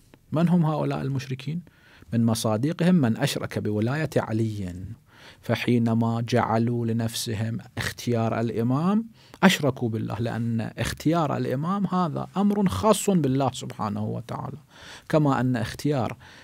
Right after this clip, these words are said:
النبوة أمر خاص بالله سبحانه وتعالى. فإذا واحد يقول: "أنا أخ-،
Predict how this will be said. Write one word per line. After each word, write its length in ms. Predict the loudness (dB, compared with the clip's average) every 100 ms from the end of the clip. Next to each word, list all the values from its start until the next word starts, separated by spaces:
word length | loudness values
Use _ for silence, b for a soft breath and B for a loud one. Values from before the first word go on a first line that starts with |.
| B
النبوة 760 | 2 6 6 6 6 6 2 2
أمر 120 | 2
خاص 380 | 2 2 2 4
بالله 340 | 4 6 4
سبحانه 480 | 2 -6 -4 -2 -2
وتعالى. 400 | -4 -6 -4 -2
فإذا 280 | -2 -2 2
واحد 340 | 2 4 2
يقول: 280 | 2 4 2
"أنا 280 | 4 4
أخ-، 100 | 4